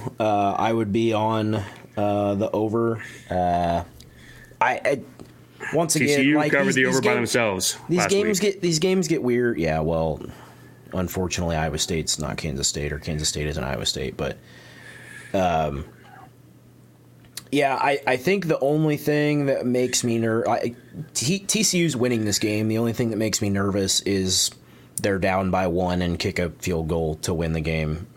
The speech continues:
Speaker 1: and win by two or something. Like, I, I don't ha-, I don't have any, any trouble with them winning, uh,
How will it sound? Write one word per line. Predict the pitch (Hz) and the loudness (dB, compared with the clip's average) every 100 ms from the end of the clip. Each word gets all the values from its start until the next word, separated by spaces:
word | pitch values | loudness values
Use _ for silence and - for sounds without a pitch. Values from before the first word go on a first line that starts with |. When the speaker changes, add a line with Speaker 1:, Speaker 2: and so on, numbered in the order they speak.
| - | -10
Speaker 1:
and | 82 82 | -4 -2
win | 80 76 | -2 0
by | 76 | -2
two | - 67 65 - | -2 -4 -4 -6
or | - - | -8 -6
something. | 76 71 73 62 - - | -4 -4 -6 -6 -10 -4
Like, | 85 80 - - - - - - - - - - - - - - - - - - - - - - - | -4 -4 -10 -20 -20 -20 -20 -20 -20 -20 -20 -20 -20 -20 -20 -20 -20 -20 -20 -20 -20 -20 -20 -10 -2
I, | 110 - | -2 0
I | 110 | 0
don't | 120 - | 0 0
ha-, | 104 - | 0 0
I | - 113 | 0 0
don't | 104 - | 0 -2
have | 101 101 98 92 | 0 2 2 0
any, | 92 98 101 101 101 92 82 - - - - - - | 0 0 0 2 2 0 -2 -6 -20 -20 -20 -20 -8
any | 107 107 | -2 -2
trouble | - 101 98 | 0 0 2
with | 95 90 | 0 0
them | 101 92 90 85 | 0 0 0 0
winning, | 107 147 185 202 190 - | 0 2 2 0 -4 -8
uh, | 92 95 92 90 | -2 0 2 0